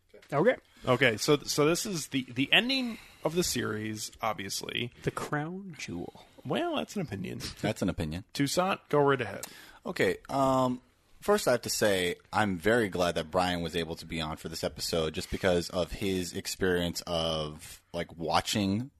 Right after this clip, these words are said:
Speaker 3: the films backwards. I've never heard of somebody actually do that before,
Speaker 1: <laughs>
Speaker 3: and I feel like the
Speaker 1: Nobody's that crazy.
Speaker 3: No, I, I, I, I think that the observation of the third one being a war film, the, the second one being a heist film, and the, the first film just being its
Speaker 1: Mm-hmm.
Speaker 3: own film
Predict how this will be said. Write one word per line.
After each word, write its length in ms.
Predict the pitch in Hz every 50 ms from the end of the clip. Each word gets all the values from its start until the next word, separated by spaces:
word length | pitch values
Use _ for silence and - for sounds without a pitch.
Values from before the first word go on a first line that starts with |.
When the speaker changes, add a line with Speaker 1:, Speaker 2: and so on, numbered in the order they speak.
| _
Speaker 3:
the 80 | - 101
films 520 | - - - - 95 95 92 90 - - - _ -
backwards. 540 | 95 - 90 85 95 - - 147 151 147 -
I've 180 | - 107 101 101
never 200 | 104 107 - 104
heard 160 | 98 123 117
of 80 | 107
somebody 300 | - - 113 101 101 95
actually 260 | 92 - - - 95 87
do 200 | 85 135 180 226
that 180 | - 107 92 -
before, 460 | 95 - - 107 90 87 82 85 92 - - -
Speaker 1:
<laughs> 160 | - - - -
Speaker 3:
and 140 | 117 123 123
I 60 | 127
feel 180 | - - 156 143
like 180 | 139 131 120 -
the 180 | 170 127 123
Speaker 1:
Nobody's 380 | - 240 113 110 - 120 117 -
that 200 | - 117 104 -
crazy. 420 | - - 95 98 - - - - - _ _ _ - - 523 523 508 349 170
Speaker 3:
No, 200 | 175 151 135 113
I, 180 | 104 101 123 120
I, 160 | - 123 127 127 - 135
I, 60 | 135 139 -
I 80 | 135 139
think 320 | - - 175 165 151 139
that 260 | 131 127 127 120 113 113
the 100 | 117 101
observation 600 | 104 117 113 117 113 101 110 104 101 - 113 98
of 320 | - 95 92 90 90 82 -
the 100 | 87 85
third 280 | - - 110 107 101
one 200 | 95 101 98 95 87
being 160 | 95 90 85
a 40 | 78
war 300 | 76 76 80 87 92 92
film, 420 | 92 - - 95 92 92 90 90
the, 240 | 85 87 82 78 80 76
the 100 | - 85
second 220 | - - - 92 92
one 100 | 90 85
being 160 | 87 85 78
a 40 | -
heist 300 | - - 92 85 - -
film, 280 | - 90 90 87 85 82
and 80 | 78
the, 200 | 76 73 71 73 82
the 100 | 85 85
first 280 | - - 92 87 - -
film 260 | - 87 82 78 78
just 240 | 76 90 - - -
being 320 | 95 90 82 80 80 78 76
its 200 | 82 - - 135
Speaker 1:
Mm-hmm. 80 | 127 101
Speaker 3:
own 220 | 95 95 90 85 80
film 480 | - - 131 135 120 104 92 95 95